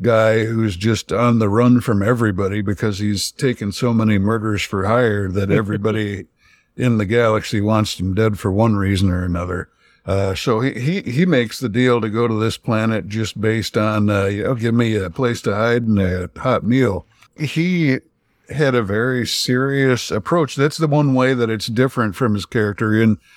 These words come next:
Speaker 1: the Magnificent Seven, too. As we saw in that movie, he was kind of a coward, not all the
Speaker 2: Mm-hmm.
Speaker 1: time, and he ended up, uh, he ended up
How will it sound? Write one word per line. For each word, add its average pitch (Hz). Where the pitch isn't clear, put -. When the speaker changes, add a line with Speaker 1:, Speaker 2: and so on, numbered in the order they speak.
Speaker 1:
the 135
Magnificent 123
Seven, 151
too. 143
As 101
we 110
saw 123
in 123
that 139
movie, 110
he 131
was 117
kind 254
of 196
a 123
coward, 120
not 156
all 180
the 127
Speaker 2:
Mm-hmm. 117
Speaker 1:
time, 113
and 113
he 113
ended 120
up, 117
uh, 107
he 147
ended 139
up 123